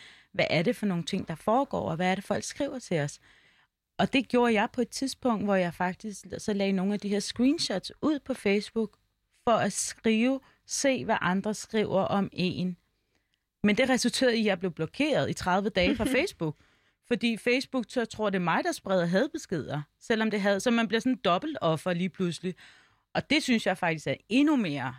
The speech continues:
Speaker 1: endnu værre for demokratiet og for samtalen. Og når vi nu kun nærmest har Facebook og,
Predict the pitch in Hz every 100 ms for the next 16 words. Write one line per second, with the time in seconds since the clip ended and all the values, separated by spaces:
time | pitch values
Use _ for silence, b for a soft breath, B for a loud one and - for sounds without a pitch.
0 | - 233 285 185 156 147 135 147 - 165
1 | 160 156 160 - 165 156 - 156 160 -
2 | 160 131 165 156 156 208 - 220 214 185
3 | 208 - 196 175 - 165 - 196 - -